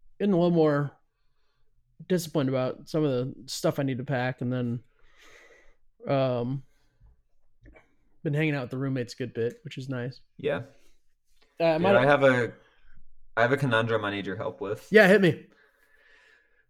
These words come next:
Speaker 2: So, I, today it hit me that I, um,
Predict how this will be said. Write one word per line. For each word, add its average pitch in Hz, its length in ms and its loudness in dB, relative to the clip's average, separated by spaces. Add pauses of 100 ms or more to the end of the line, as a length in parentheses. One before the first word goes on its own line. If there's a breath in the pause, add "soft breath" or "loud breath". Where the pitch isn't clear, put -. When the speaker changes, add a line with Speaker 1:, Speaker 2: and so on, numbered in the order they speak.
(160)
Speaker 2:
So, 135 560 6 (1500 loud breath)
I, 123 80 -2
today 139 480 6
it 151 180 4
hit 135 200 4
me 131 140 4
that 117 180 8
I, 104 500 6
um, 127 720 -2